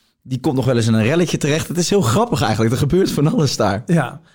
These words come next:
Speaker 2: nee, eh, zeker. Het is, eh, ja, voor ons was het in die zin wel een logische combinatie, want wij kenden elkaar al wat langer en hadden ook wel samen wat gedaan. En zoals bijvoorbeeld, ik had zo'n late night programma, eh, begin vorig jaar, Laat op Vrijdag.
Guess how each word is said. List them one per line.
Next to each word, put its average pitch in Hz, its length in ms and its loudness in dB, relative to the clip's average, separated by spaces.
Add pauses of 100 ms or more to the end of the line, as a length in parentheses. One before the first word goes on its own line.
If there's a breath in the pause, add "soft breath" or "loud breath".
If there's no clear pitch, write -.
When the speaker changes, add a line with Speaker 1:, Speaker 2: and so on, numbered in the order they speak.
(120)
Speaker 2:
nee, 147 280 0
eh, 139 160 0
zeker. 185 380 0
Het 123 140 -2
is, 151 200 -4
eh, 127 360 0
ja, 127 120 -2
voor 156 120 -4
ons 190 160 0
was 151 100 0
het 123 100 -8
in 135 60 -4
die 131 80 -2
zin 135 100 -2
wel 127 140 0
een 151 60 0
logische 160 300 0
combinatie, 127 420 -6
want 127 120 -8
wij 123 120 -2
kenden 151 220 -4
elkaar 123 260 -4
al 113 80 -8
wat 110 100 -8
langer 143 340 -4
en 131 140 -8
hadden 117 180 -6
ook 120 60 -12
wel 113 160 -6
samen 123 320 -8
wat 120 140 -8
gedaan. 123 520 -2
En 107 120 -10
zoals 110 200 -12
bijvoorbeeld, 120 520 -10
ik 120 100 -14
had 117 100 -10
zo'n 113 200 -8
late 127 200 -2
night 113 180 -4
programma, 120 640 -10
eh, 113 120 -10
begin 120 280 -8
vorig 117 280 -8
jaar, 107 280 -8
Laat 117 220 -8
op 120 60 -12
Vrijdag. 117 600 -6